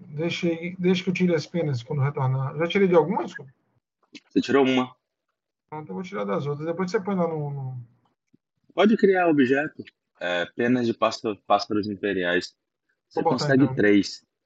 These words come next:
Speaker 2: penas, das que são cortantes, tá?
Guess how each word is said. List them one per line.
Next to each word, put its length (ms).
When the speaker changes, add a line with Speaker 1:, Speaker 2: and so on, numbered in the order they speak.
Speaker 2:
penas, 460
das 240
que 100
são 220
cortantes, 580
tá? 220